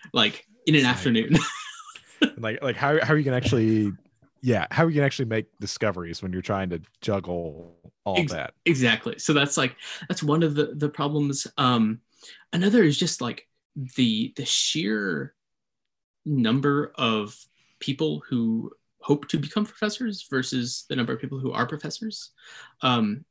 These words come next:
Speaker 1: and then the sort of the way that professors are judged, right? So, um,
Speaker 2: Gotcha.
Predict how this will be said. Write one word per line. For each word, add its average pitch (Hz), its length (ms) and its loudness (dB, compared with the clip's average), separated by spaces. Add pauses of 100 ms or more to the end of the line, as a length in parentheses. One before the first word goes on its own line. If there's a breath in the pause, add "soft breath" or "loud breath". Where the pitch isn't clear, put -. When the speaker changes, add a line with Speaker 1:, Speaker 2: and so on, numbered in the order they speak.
Speaker 1:
and 147 160 6
then 123 320 4 (420 soft breath)
the 139 440 0
sort 196 180 0
of 170 60 2
the 131 100 2
way 135 520 0 (280)
that 117 340 2 (280)
professors 120 680 -4
are 110 520 -4 (520)
judged, - 440 -6 (280 soft breath)
right? 120 280 0
So, 127 260 2 (380 loud breath)
um, 123 240 4
Speaker 2:
Gotcha. 107 120 -4